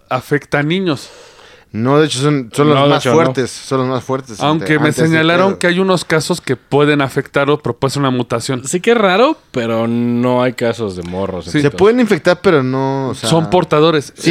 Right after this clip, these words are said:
Speaker 1: Eh,
Speaker 3: Sí, más
Speaker 1: según,
Speaker 3: bien
Speaker 2: pero no
Speaker 3: es
Speaker 2: les
Speaker 3: sobre
Speaker 2: pasa
Speaker 3: vie-,
Speaker 2: nada,
Speaker 3: sí,
Speaker 2: güey.
Speaker 3: más bien es
Speaker 1: según
Speaker 3: sobre viejos.
Speaker 1: la
Speaker 2: Ni se dan
Speaker 1: teoría,
Speaker 2: cuenta, güey.
Speaker 1: según la teoría, dice que es...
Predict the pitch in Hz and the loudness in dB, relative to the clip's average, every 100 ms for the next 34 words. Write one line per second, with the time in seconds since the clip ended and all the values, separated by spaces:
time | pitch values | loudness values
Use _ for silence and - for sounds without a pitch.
0 | 190 - - 143 143 175 180 175 175 165 | 2 0 -2 2 4 4 4 4 4 4
1 | 160 156 160 180 156 113 165 175 180 160 | 4 2 2 2 2 2 4 4 4 4
2 | 131 117 123 104 139 143 151 160 175 165 | 4 2 0 -2 0 2 4 4 4 2
3 | 180 170 180 117 95 87 87 - 127 151 | 2 0 0 -4 -6 -12 -18 -6 -2 0
4 | 185 185 180 175 170 160 160 170 165 - | 0 0 0 2 0 -2 -4 -4 -4 0
5 | 139 139 | 0 0